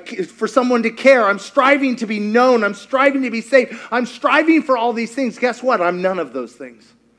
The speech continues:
Anybody found that? When you're desperate for acceptance, you never get any?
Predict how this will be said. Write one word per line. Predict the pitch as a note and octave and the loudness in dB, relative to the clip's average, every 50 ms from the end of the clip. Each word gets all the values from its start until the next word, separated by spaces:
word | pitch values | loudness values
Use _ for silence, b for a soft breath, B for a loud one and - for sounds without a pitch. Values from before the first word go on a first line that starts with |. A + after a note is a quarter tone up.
| b b b b | b b b b
Anybody | - G3+ A3+ B3+ B3+ B3+ | -6 -2 0 2 2 2
found | B3 A#3+ A#3 A#3+ C4 | 2 2 2 2 2
that? | C4+ C4+ C#4+ C#4 - b b b b b b b b | 0 -2 -2 -4 -8 b b b b b b b b
When | - G3 G#3 | -6 -2 0
you're | A3 G#3+ | 0 0
desperate | G#3 G#3+ - A#3 A#3+ A#3 - - B3+ B3 B3+ | 0 2 2 2 2 0 -2 -2 -2 0 0
for | A3 A3 | 0 0
acceptance, | G#3 G#3 - - G#3+ G#3+ G#3+ - A#3 G#3+ - | 0 0 -2 -2 -2 -2 -4 -6 -12 -12 -10
you | G#3+ G3+ | -8 -6
never | G3 G3 F#3 F#3 | -4 -4 -2 -2
get | F3 F#3+ F#3+ G3 | -2 -2 -2 -2
any? | G#3+ A#3 B3 A#3 | -6 -10 -12 -12